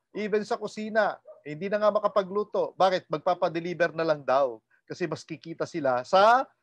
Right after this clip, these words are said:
halamanan. <laughs> Pati sa kwarto. Okay? May halaman na din. Oh, di ba? Oh, yes, yes, ladies and gentlemen. In fact, malaki po ang tulong ng halaman pampatanggal ng stress.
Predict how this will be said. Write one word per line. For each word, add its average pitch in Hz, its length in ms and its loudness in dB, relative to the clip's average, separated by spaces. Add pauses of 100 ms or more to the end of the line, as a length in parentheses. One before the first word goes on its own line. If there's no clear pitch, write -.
(120)
halamanan. 156 800 2 (440)
<laughs> - 500 -10
Pati 180 180 0
sa 190 160 -2
kwarto. 180 760 0 (320)
Okay? 147 320 -2
May 165 200 -4
halaman 143 520 0
na 123 120 -6
din. 123 260 -6 (480)
Oh, 165 240 6
di 170 80 0
ba? 220 320 6 (320)
Oh, 127 400 -2
yes, 135 320 -4
yes, 165 320 2
ladies 147 320 -8
and 139 80 -14
gentlemen. 143 480 -4
In 156 160 -10
fact, 208 320 4 (540)
malaki 156 320 -2
po 190 160 2
ang 160 160 -6
tulong 180 480 -2
ng 151 160 -6
halaman 147 640 0
pampatanggal 135 720 -4
ng 123 240 -12
stress. - 800 -10